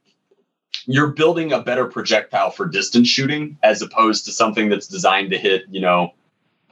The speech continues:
a kitchen window ten feet away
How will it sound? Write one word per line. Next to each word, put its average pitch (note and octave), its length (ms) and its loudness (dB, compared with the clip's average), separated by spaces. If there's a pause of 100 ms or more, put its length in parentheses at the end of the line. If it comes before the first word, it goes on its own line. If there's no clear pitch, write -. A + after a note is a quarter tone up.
(720)
a G#2+ 80 0
kitchen A2+ 340 0
window A2+ 320 4
ten A2+ 220 -2
feet A#2 160 0
away A#2 320 2